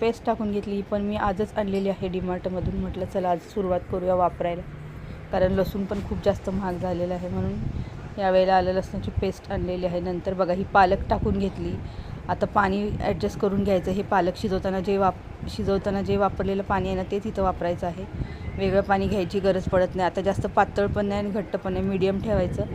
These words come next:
आणि व्यवस्थित असं हे वाफ काढून घ्यायची, कारण पालक already शिजलेलीच आहे,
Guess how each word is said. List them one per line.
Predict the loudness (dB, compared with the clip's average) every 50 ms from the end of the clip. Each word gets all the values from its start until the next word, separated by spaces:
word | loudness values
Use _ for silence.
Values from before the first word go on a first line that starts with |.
| -4 -4 -4 -6 -6 -6 -6 -4
आणि | -2 0 2
व्यवस्थित | 2 4 4 2 0 0 -2 -2 -2
असं | -2 -2 -2 -2
हे | 0 2 4
वाफ | 6 6 4 4 2 4 4
काढून | 4 4 4 2 0 2
घ्यायची, | 0 0 0 0 -2 0
कारण | 2 2 2 2 2
पालक | 6 6 6 8 6 4 4 2
already | 2 2 2 2 0 0
शिजलेलीच | 0 -2 -2 0 0 0 0 0 0 -2 -4
आहे, | -4 -4 -4 -6